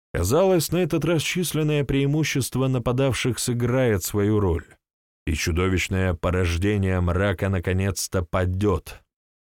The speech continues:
Поочерёдно Колобку отрубили обе нижних клешни и повредили переднюю правую ногу.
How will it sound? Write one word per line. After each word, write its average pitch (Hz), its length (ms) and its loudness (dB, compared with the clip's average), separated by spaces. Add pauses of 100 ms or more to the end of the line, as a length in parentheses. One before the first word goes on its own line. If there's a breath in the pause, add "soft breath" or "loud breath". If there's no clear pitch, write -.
(180)
Поочерёдно 95 800 2
Колобку 104 500 2
отрубили 110 500 2
обе 117 320 2
нижних 117 580 0
клешни 110 540 2
и 101 40 2
повредили 98 640 0
переднюю 110 560 2
правую 110 460 2
ногу. 90 460 -2